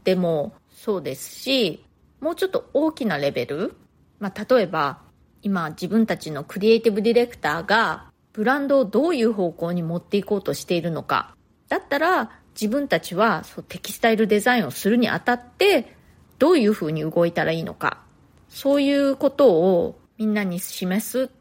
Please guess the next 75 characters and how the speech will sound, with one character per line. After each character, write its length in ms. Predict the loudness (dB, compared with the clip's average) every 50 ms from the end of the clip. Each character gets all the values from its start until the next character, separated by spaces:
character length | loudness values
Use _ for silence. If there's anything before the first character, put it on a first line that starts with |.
| _ _
っ 20 |
て 80 | -6 -4
い 120 | -4 -4 -6
う 120 | -8 -8
こ 160 | -10 -12 -12
と 120 | -10 -10 -10
で 140 | -10 -12 -14
す。 260 | -14 -16 -20 -20 _ _ _ _ _ _ _ _ -20 -20
そ 220 | -14 -8 -6 -4
う 60 | -2
や 100 | -2 -2
っ 40 | -2 -4 -6 -4
て 280 | -2 0 0 0 0 2
大 200 | 2 4 4 4
き 140 | 2 -2 -4
な 420 | -2 0 0 0 -2 -4 -8 -16 _ _ _ _ _ _ _ _ -8
ビ 200 | -4 -2 -2 0
ジ 100 | 2 2
ョ 120 | 2 2
ン 60 | 0
と 120 | 0 -2 -2
い 100 | -2 -2
う 120 | -4 -4 -6
の 160 | -6 -6 -6
を 60 | -6
提 240 | -2 0 2 2 2
示 160 | 0 -4 -4
す 100 | -4 -4
る 80 | -2 0
こ 120 | 0 0
と 140 | 2 2 2
で、 400 | 2 2 2 2 0 -4 -6 -12 _ _ _ _ _ _ _ _ _
一 220 | -14 -10 -4 -2
人 120 | 0 0
一 200 | 0 0 -2 -2
人 300 | 0 0 0 -2 -2 -2
の 120 | -2 -4 -6
チ 160 | -4 -4 -2
ー 40 | 0
ム 120 | 0 0 0
メ 180 | 0 0 0
ン 200 | 0 0 0 -2
バ 180 | -2 -2 -2 -2
ー 20 |
が 100 | 0 0
や 60 | 0
っ 40 | 2
ぱ 80 | 0 0
り 60 | 0
自 120 | -2 -4
分 200 | -2 -2 -2 0
で 100 | 0 -2
考 140 | -2 -2 -2 -2 -2 -2 0 2 2 2
え 100 | 2 0
て 500 | 0 2 4 4 6 4 4 2 -2 -8 -16 _ _ -4
動 240 | -2 2 4 4 2
く 200 | 2 0 -4 -4
こ 140 | -4 -4 -4
と 120 | -2 -2
が 120 | -2 -2 -2
で 160 | -2 -4 -6
き 140 | -4 -2 -2
る 120 | -2 0 -2
よ 120 | -2 -4
う 40 | -6
に 120 | -8 -6
な 160 | -2 -2 -2
る 100 | -2 -2
と 120 | -6 -8 -8
思 200 | -8 -8 -8 -10
う 20 |
ん 80 | -10 -10
で 60 | -12
す 140 | -8 -4 -2
ね。 220 | -2 0 -2 -4